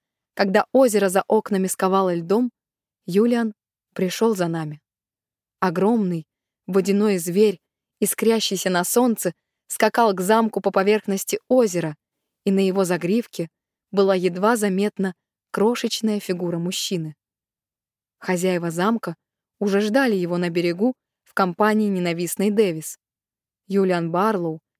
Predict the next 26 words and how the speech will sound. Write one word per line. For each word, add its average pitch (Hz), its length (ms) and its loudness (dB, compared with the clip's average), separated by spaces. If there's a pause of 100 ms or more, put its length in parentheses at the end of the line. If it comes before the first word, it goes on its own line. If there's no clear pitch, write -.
(200)
намеревался 202 720 2
отвлечь 196 420 0
внимание, 185 600 -2 (360)
что - 200 -2
ему 214 180 2
с - 100 -8
лихвой 196 420 -2
удавалось. 190 640 -2 (800)
Спохватились 240 720 0
они 247 260 2 (340)
слишком 180 520 -4
поздно. 156 420 -4 (800)
Моя 196 300 2
тётка, 262 440 0 (440)
ходившая 202 540 2
за 180 140 0
мной 208 300 0 (220)
во 202 120 2
время 202 260 2
беременности, 190 720 0 (380)
с - 120 -8
выражением 214 640 2
брезгливой 220 640 0
обречённости 202 800 0
на 180 100 0
лице, 175 380 0